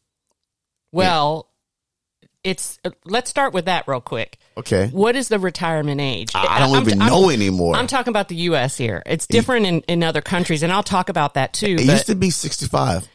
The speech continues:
Speaker 1: it's sixty-seven.
Speaker 2: Oh, my stars. Listen, so from sixteen to sixty-seven, that's what we, that's what you just said.
Speaker 1: Yes.
Speaker 2: So, so you're talking about all of your life working for somebody
Speaker 1: Mm-hmm.
Speaker 2: to get, what, twenty-six checks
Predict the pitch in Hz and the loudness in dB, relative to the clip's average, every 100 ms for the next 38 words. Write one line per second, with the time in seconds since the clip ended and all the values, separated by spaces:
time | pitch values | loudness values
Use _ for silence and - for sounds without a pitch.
0 | _ 190 - - - 233 - - 165 - | _ -6 -6 -8 -8 -8 -8 -6 -6 -2
1 | 147 135 101 98 - 127 135 110 95 - | 0 0 -4 -8 -4 2 4 4 2 2
2 | 92 80 - 95 87 87 - 107 90 - | 2 2 0 -2 -2 -4 0 0 0 -2
3 | - - - - - 165 - - - 135 | -16 -2 2 2 0 -2 -4 -6 -2 0
4 | 123 101 - 104 95 - 92 78 92 92 | 0 0 -2 -6 -4 -2 -2 -2 -4 -4
5 | 98 - 110 123 131 117 - 78 - 143 | -4 -2 -2 -4 -4 -4 -4 -8 -4 -4
6 | - - - - - - 113 110 92 110 | -4 -8 -10 -12 -14 -2 2 4 2 4
7 | 98 92 - _ _ _ _ _ _ _ | 4 2 -2 _ _ _ _ _ _ _
8 | _ _ 117 147 175 135 107 98 87 - | _ _ 4 4 4 2 2 2 0 -2
9 | - 123 151 139 127 117 110 104 87 90 | 2 4 6 4 4 6 4 2 -2 2
10 | 113 117 95 85 - - 90 80 76 - | 2 2 -2 -4 -4 -4 -4 -4 -8 -10
11 | - _ _ - 160 165 160 175 185 240 | -16 _ _ -10 -4 -4 -4 -8 -10 -6
12 | 170 214 196 196 - - 117 113 117 131 | -4 0 2 2 0 0 0 2 0 -2
13 | - - 135 123 - | -4 -4 -2 -2 -6